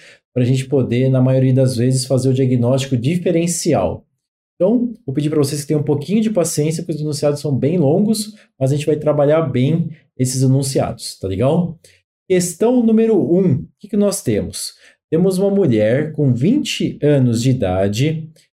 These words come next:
branca, é recebida no pronto-socorro com queixa de edema há uma semana. Inicialmente, o edema era nos membros inferiores, porém agora nota a face edemaciada.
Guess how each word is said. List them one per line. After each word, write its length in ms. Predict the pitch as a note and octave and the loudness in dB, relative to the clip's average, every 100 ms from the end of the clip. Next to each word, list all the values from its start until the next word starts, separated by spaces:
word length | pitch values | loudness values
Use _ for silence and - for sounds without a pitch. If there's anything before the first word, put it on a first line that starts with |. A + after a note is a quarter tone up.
| _ A2+ | _ -4
branca, 840 | A#2+ B2+ B2 D3 C#3+ G3+ G3+ - | 0 2 2 0 0 -2 -2 -6
é 80 | - | -2
recebida 560 | C3+ D3 D3+ B2+ D3+ D3 | 0 0 0 0 2 2
no 160 | C3+ | 0
pronto-socorro 840 | C3+ E3 G#3 G#3 G3+ - D3+ F3 F3 | 2 0 0 0 -2 0 0 2 0
com 180 | E3+ D#3 | -2 -2
queixa 320 | C#3+ C#3+ C#3+ | 0 0 -2
de 160 | B2 C#3+ | 0 0
edema 720 | C#3 - C3+ F3+ G3+ G3+ G3 | 0 0 0 2 0 -2 -4
há 100 | D3 | -2
uma 220 | D3+ E3 F3 | 2 2 0
semana. 720 | - F#3+ C#3+ G#2+ F#2 F2 - _ _ _ _ _ _ | 0 0 2 0 -2 -8 -10 _ _ _ _ _ _
Inicialmente, 680 | D3+ G#3+ G#3+ A3 D3+ D#3+ D#3+ | -2 -2 0 0 2 0 0
o 40 | E3+ | 0
edema 360 | A#2+ C3+ D3+ | 2 0 2
era 140 | C#3+ C#3 | 2 2
nos 200 | C#3+ B2 | 2 2
membros 460 | C3 B2 A#2 - | 2 2 0 -2
inferiores, 960 | E3+ G#3 G3+ C3+ A2 G2+ A#2 G3+ - - _ _ _ | -2 -2 0 0 2 2 2 0 -4 -10 _ _ _
porém 380 | D3 C#3 D#3+ F3 | 0 2 2 2
agora 340 | C3 D3 D#3+ | 2 2 2
nota 580 | D3 B2+ C3 E3 F3 F3 C3 | 2 2 2 0 0 0 -2
a 100 | C3 | -2
face 580 | C#3 C3+ D#3+ - - - | 0 0 0 -4 -6 0
edemaciada. 1300 | F#3 G3+ F#3+ F3 F3+ F3+ G#3+ D#3 A#2 F#2+ F#2 F2 | 0 2 2 2 0 -2 0 0 0 0 -2 -4